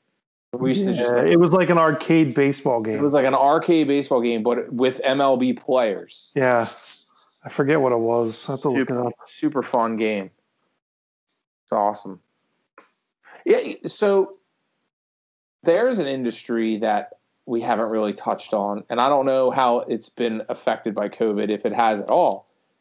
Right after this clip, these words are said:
Speaker 1: because, you know, before covid, you hear about these, these, um,
Speaker 2: Matt, it was
Speaker 1: e-sport-,
Speaker 2: Biggs. It was
Speaker 1: e-sport-,
Speaker 2: Biggs.
Speaker 1: what's up?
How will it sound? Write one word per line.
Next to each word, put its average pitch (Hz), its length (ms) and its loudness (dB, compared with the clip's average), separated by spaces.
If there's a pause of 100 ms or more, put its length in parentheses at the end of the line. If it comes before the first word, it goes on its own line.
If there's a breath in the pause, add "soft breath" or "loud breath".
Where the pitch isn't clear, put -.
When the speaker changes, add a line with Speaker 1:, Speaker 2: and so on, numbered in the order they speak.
(160)
Speaker 1:
because, 131 500 0 (640)
you 139 100 -2
know, 139 120 4
before 131 400 0
covid, 151 360 2
you 123 180 0
hear 139 200 0
about 123 300 2
these, 117 420 -4 (720)
these, 123 440 -2 (640)
um, 107 480 0 (1500 loud breath)
Speaker 2:
Matt, 160 220 4
it 156 60 6
was 123 300 2
Speaker 1:
e-sport-, 175 260 6
Speaker 2:
Biggs. - 400 -14
It - 80 0
was 269 160 0
Speaker 1:
e-sport-, 151 440 0
Speaker 2:
Biggs. - 240 -4 (220)
Speaker 1:
what's 127 260 0
up? 175 340 0